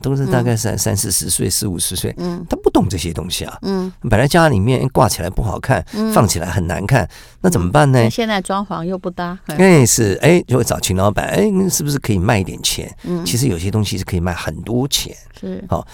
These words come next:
Speaker 1: 那这就是所谓的文物类的东西哈。
Speaker 2: 但是你看到的，买到了，其实没，后来连什么钱都换不了的，比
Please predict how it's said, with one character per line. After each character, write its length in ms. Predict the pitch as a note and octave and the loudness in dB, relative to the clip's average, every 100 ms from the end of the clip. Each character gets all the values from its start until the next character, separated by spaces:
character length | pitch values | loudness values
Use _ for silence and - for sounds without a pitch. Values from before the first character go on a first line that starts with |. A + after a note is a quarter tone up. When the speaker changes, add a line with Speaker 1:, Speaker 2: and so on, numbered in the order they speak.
| - | -8
Speaker 1:
那 340 | - A#2+ G#2 F#2 | 0 4 4 2
这 160 | A#2 | 0
就 140 | G2 - | 0 -2
是 120 | - | -4
所 200 | - F2 | -4 -6
谓 80 | G2 | -4
的 80 | F2+ | -2
文 340 | F#2+ F2+ C#3 | 0 0 0
物 220 | B3+ D3+ | 0 2
类 200 | A2 F2 | 2 2
的 120 | D#2 | -2
东 260 | - F2 E2 | -6 -4 -4
西 220 | - B3 | -4 -2
哈。 40 | C4 | 0
Speaker 2:
但 120 | C4+ | 0
是 40 | |
你 140 | G#3 F3 | 0 -2
看 260 | A#3+ A#3 | -4 -2
到 220 | A#3 A3 | -2 -2
的， 340 | F#3 E3+ F3 E3 - - - | -2 -4 -4 -8 -14 -20 -10
买 240 | F3 E3+ D#3+ | -4 -4 -2
到 260 | A3 G#3+ | -2 -2
了， 280 | F#3+ F3 E3+ | -4 -4 -6
其 220 | - F3+ | -10 -10
实 160 | E3+ E3+ | -6 -4
没， 300 | F3 D#3+ - - - - | -2 -4 -6 -18 -20 -14
后 220 | - C4+ | -2 0
来 200 | G3 E3 | 0 -2
连 340 | E3 D#3+ F#3 G3+ | -2 -2 -2 -4
什 200 | - D#3+ | -4 -4
么 80 | E3+ | -4
钱 240 | - D#3 | -4 -4
都 100 | G3 | -4
换 240 | - G3+ | -2 -2
不 120 | F3 F#3 | -2 -4
了 200 | C#3+ B2 | -4 -6
的， 200 | - - - | -10 -12 -10
比 260 | - E3 | -4 -4